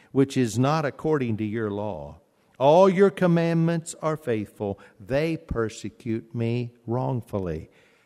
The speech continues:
Help me. They almost made an end of me on earth, but I did not forsake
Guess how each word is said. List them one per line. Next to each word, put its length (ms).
Help 680
me. 640
They 120
almost 560
made 260
an 120
end 380
of 160
me 300
on 240
earth, 500
but 120
I 220
did 300
not 560
forsake 760